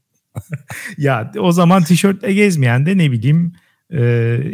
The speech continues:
ince bir mont giyiyor yani. Şu an hani kış geliyor hissiyatı var mı? Yirmi derece hava.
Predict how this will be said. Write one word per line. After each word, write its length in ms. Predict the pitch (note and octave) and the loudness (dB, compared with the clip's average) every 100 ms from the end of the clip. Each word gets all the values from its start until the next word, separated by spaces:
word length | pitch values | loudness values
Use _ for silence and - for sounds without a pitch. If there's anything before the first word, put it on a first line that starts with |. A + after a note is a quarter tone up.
| G3+ | -4
ince 340 | G#3+ A#3+ G#3+ G#3 | 0 2 2 2
bir 120 | D#3 | 2
mont 360 | B2+ A2+ G#2 - | 2 0 -4 -6
giyiyor 280 | A#2+ G#2 | -2 0
yani. 280 | F#2+ F#2 G2 | -2 -4 -6
Şu 200 | - D#3+ | 0 4
an 380 | D3+ D3+ F#3+ E3+ | 4 2 -2 -8
hani 160 | C3 B2 | -6 -6
kış 340 | - F#3+ - - | 0 0 0 4
geliyor 580 | C#3 C#3 D3+ D3+ D3+ D3 | 4 6 6 4 2 -6
hissiyatı 580 | - C#3+ - D3+ D3 D#3+ | -6 -4 -2 0 0 -2
var 140 | A#3+ D#4 | -6 -2
mı? 120 | E3+ | 2
Yirmi 340 | D3 F3+ A3 | 4 4 4
derece 300 | F#3 A2+ G2 | 2 2 0
hava. 300 | F2+ F2 F2+ | -4 -8 -14